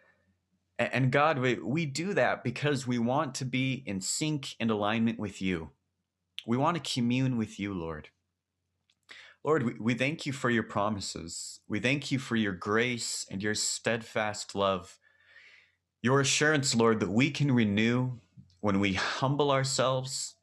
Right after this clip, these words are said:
when we pray to you, when we confess, you offer forgiveness.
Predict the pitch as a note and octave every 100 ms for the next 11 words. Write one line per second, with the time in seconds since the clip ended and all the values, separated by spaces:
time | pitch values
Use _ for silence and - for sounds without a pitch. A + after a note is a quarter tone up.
0 | _ _ _ - F#2+ A2+ A2+ - B2+ C#3
1 | C3+ G#2+ F#2+ F2+ F#2 A2+ C3 C3+ - -
2 | _ _ - G#2+ G2 - C3+ C3+ - -
3 | - A#2+ A#2 G2 A2+ - A2 F#2+ F#2+ F2+
4 | G2+ F2+ E2 - - -